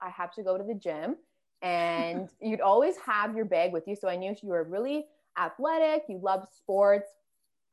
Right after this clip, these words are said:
Speaker 1: I also thought you were really cool, like Jess mentioned. Um,
Speaker 2: Where? <laughs> Where? Where?
Speaker 1: No,
Speaker 2: Where?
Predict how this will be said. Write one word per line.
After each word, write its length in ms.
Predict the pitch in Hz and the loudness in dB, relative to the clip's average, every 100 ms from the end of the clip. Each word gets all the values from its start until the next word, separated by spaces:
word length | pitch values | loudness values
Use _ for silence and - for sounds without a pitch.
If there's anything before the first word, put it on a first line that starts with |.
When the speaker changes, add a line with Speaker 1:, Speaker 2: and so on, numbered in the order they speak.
| _ - | _ -6
Speaker 1:
I 80 | 202 | 0
also 360 | 208 208 240 | 0 0 -2
thought 300 | 240 202 180 | 0 0 0
you 60 | 190 | -2
were 100 | 190 | -4
really 400 | 185 180 185 180 _ | 0 0 -2 -8 _
cool, 340 | - 175 175 | -8 -4 -2
like 200 | 160 160 | -4 -6
Jess 200 | 160 160 - - - - | -8 -8 -10 -12 -12 -14
mentioned. 520 | 151 156 190 226 403 - _ _ _ _ - | -14 -10 -8 -6 -8 -12 _ _ _ _ -2
Um, 480 | 185 190 185 185 | 0 0 0 0
Speaker 2:
Where? 160 | 320 466 523 320 339 | 2 2 0 -2 -10
<laughs> 380 | - 392 302 | -4 -4 -2
Where? 640 | 294 349 415 285 202 226 _ | 2 4 6 4 2 -2 _
Where? 520 | 175 208 208 175 160 160 226 | -10 -4 -4 -4 -6 -8 0
Speaker 1:
No, 460 | 240 262 233 185 | 4 6 8 6
Speaker 2:
Where? 160 | 160 | 4